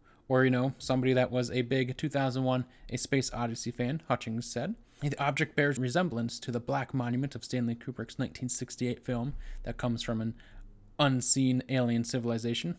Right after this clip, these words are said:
Spoiler alert there, wow. <laughs> Uh, D P S said it's illegal to install structures of art without authorization on federally managed lands.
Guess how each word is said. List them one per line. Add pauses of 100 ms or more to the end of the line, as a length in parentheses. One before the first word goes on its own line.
(120)
Spoiler
alert
there,
wow.
<laughs> (960)
Uh, (400)
D
P
S
said
it's
illegal
to
install
structures (280)
of
art
without
authorization
on
federally
managed
lands.